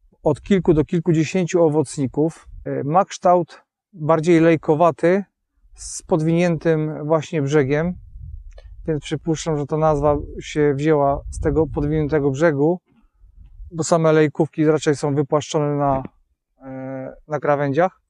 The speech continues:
Owocniki, jak widzicie, mają właśnie takie zagłębienie na środku centralnie, e, kapelusza. Kolor taki rudawy, gładki, e, bardziej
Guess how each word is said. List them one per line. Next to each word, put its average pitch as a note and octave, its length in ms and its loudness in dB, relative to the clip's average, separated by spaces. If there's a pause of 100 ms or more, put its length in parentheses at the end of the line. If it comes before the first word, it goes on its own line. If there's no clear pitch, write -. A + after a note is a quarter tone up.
(180)
Owocniki, G3 640 2
jak F3 160 4 (160)
widzicie, E3 600 2 (520)
mają D#3 380 0
właśnie D#3 260 -4
takie D3 320 0
zagłębienie D#3 840 2 (600)
na D3 140 -6
środku D#3 380 0
centralnie, C#3 760 -2 (160)
e, C3 300 -6
kapelusza. C3+ 600 -4 (180)
Kolor F#3 320 2
taki D3+ 340 -2
rudawy, F3 560 4 (640)
gładki, D#3 800 2 (1120)
e, D3 260 -6
bardziej D3+ 600 2